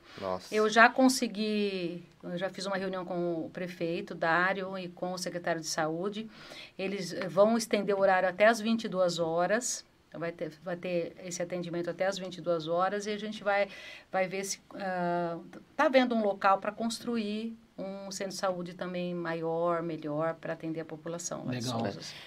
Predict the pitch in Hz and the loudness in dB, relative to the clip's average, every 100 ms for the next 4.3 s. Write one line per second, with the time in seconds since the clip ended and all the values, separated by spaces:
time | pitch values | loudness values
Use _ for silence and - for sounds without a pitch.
0 | - - - 131 131 175 147 131 120 - | -20 -16 -6 -4 0 -2 0 -2 -2 0
1 | 175 254 254 - 202 156 - 143 131 123 | 0 2 0 0 0 0 2 2 2 0
2 | - 117 113 113 107 - - 110 120 113 | 6 6 6 4 0 -4 0 0 0 2
3 | 147 190 202 - 190 180 180 180 156 151 | 6 6 6 6 8 8 8 6 4 4
4 | 135 135 - | 2 2 -2